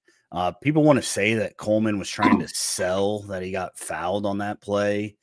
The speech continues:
And then he kind of laid on the ground. I don't think Coleman could have got up in time to, to get back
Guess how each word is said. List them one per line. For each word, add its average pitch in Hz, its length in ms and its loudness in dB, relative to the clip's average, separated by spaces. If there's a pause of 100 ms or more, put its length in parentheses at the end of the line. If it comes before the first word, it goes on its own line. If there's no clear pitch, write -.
(240)
And 85 160 -10
then 92 100 -6
he 90 80 -6
kind 110 240 -2
of 101 80 -2
laid 98 180 -2
on 95 120 -2
the 90 80 -8
ground. 92 260 -4
I 113 60 2
don't 127 120 2
think 117 180 -4
Coleman 104 260 -2
could 107 100 -6
have 92 120 -4
got 92 200 0
up 87 180 -4
in 82 120 -12
time 85 260 -8
to, 78 180 -12 (280)
to 92 100 -10
get 87 240 -6
back 87 400 -8